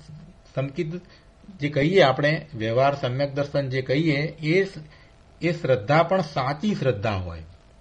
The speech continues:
તીર્થંકર ભગવાનની વાણીમાં જેવું આત્માનું સ્વરૂપ આવ્યું છે, એવું જ આત્માનું સ્વરૂપ એ સમજતો હોય. દેવનું સ્વરૂપ પણ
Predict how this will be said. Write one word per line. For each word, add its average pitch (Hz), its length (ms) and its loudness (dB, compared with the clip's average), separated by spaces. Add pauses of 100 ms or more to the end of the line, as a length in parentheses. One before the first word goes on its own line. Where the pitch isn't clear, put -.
(120)
તીર્થંકર 165 440 -2
ભગવાનની 170 480 2
વાણીમાં 156 560 0
જેવું 151 360 0
આત્માનું 160 380 -2
સ્વરૂપ 156 300 -4
આવ્યું 151 240 0
છે, 156 120 -4
એવું 156 600 -2
જ 156 60 -10
આત્માનું 147 540 -2
સ્વરૂપ 147 260 -4
એ 147 60 -2
સમજતો 147 460 -4
હોય. 147 240 -4 (1000)
દેવનું 160 420 2
સ્વરૂપ 156 280 0
પણ 160 140 0